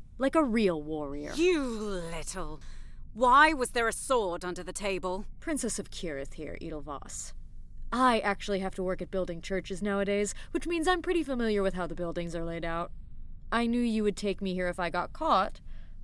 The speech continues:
Speaker 1: so I hid my sword here.
Speaker 2: So why not go after your friend sooner?
Speaker 1: Then I wouldn't know who wanted me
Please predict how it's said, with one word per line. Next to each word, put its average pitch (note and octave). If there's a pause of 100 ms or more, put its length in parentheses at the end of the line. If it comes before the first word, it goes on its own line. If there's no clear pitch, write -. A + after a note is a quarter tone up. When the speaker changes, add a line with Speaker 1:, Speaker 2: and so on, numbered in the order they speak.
(120)
Speaker 1:
so F#3+
I F3+
hid F3
my F3+
sword G3+
here. D#3
Speaker 2:
So -
why B3+
not A#3+
go G3+
after F#3+
your F#3+
friend F#3
sooner? F3 (100)
Speaker 1:
Then G#3
I G3
wouldn't F3
know E3+
who F#3+
wanted E3
me G#3